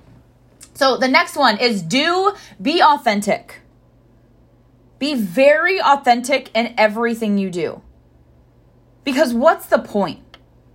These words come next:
What's the point of trying to build this brand,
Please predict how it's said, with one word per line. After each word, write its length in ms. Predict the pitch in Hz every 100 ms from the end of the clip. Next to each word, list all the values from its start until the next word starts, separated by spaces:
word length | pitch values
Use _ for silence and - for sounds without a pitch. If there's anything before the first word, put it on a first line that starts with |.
| _ _
What's 320 | 214 302 403
the 140 | - 427
point 280 | - 330 302
of 80 |
trying 240 | 247 277 262
to 80 | 226
build 320 | 226 277 277
this 160 | 339
brand, 480 | - 240 220 190 190